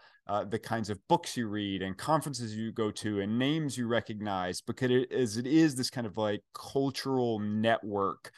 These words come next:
uh, that emerges. Uh, the joke that I was referencing earlier that I actually never told is, uh, one of the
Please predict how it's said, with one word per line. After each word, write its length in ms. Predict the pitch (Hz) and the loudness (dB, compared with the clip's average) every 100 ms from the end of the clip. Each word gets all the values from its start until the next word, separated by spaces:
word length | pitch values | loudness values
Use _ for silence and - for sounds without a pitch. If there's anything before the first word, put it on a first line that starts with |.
| - - - | -20 -20 -6
uh, 420 | 117 107 101 92 101 | 2 4 4 2 0
that 160 | 113 107 | -2 0
emerges. 800 | 101 104 110 107 104 98 92 - | -2 0 0 0 -2 -2 -4 -4
Uh, 300 | 113 101 98 | 0 2 2
the 140 | 92 123 | 0 2
joke 460 | 156 196 170 - | 8 8 6 2
that 120 | 135 | 4
I 40 | 123 | 4
was 160 | 117 | 4
referencing 440 | 120 117 120 - 110 | 2 2 -2 -4 0
earlier 340 | 110 110 107 | 2 2 2
that 100 | 104 | 2
I 100 | 107 | 0
actually 280 | 104 - 113 | 0 -4 -6
never 180 | 107 101 | -6 -6
told 320 | - 175 139 | 2 4 4
is, 160 | 120 - - - - | 2 -2 -12 -20 -2
uh, 220 | 113 110 | 4 4
one 220 | 110 131 | 4 2
of 200 | 127 104 | 2 0
the 460 | 110 117 113 107 | 2 4 4 2